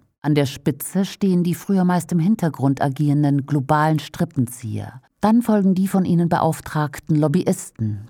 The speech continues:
die dafür sorgen, dass die Interessen ihrer Arbeitgeber möglichst weitgehend von dem vor Ort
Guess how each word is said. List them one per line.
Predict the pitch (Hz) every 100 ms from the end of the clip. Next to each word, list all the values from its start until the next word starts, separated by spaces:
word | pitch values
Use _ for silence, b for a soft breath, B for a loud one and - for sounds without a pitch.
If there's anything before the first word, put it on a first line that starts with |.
| -
die |
dafür | 151 139 151
sorgen, | 135 143 143 151
dass | 147 -
die | 190
Interessen | 156 147 156 - 170
ihrer | 156 156 -
Arbeitgeber | 160 160 160 180 170
möglichst | 190 226 254 240 - -
weitgehend | 180 190 - 208 208
von | - 139 131
dem | 139 151
vor | 143 123 -
Ort | 147 151 160